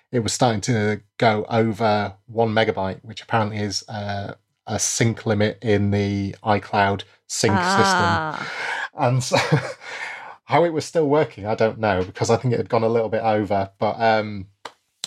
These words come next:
Speaker 1: so I did some, uh, refactoring, if you like, and ch-, changed a few things. So one of the main things about li-, um, the action groups,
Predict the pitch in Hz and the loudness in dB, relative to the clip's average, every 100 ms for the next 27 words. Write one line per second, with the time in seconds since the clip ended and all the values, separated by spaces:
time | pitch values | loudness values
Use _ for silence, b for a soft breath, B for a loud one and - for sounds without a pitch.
0 | - - 127 131 127 143 - 139 123 120 | -6 0 0 0 0 0 0 0 0 -2
1 | 120 113 110 107 92 _ _ 127 113 - | 0 2 4 2 0 _ _ -2 -2 0
2 | 107 - - 104 107 - - 104 107 107 | 0 -2 -8 -6 -6 -8 -4 2 2 2
3 | - 110 107 - - 123 120 104 - 117 | -4 -4 -2 -4 -6 0 2 2 -2 -2
4 | 110 107 - 123 B B B B B _ | 0 0 2 2 B B B B B _
5 | 127 156 143 127 135 147 - 113 87 101 | 0 2 2 2 0 0 -4 -6 -2 -2
6 | 101 101 - 107 104 98 98 95 _ _ | 0 0 0 2 2 0 -4 -8 _ _
7 | - 110 107 - 120 - 110 101 98 98 | 0 2 0 -2 -2 0 0 2 0 -2
8 | - - | -4 -6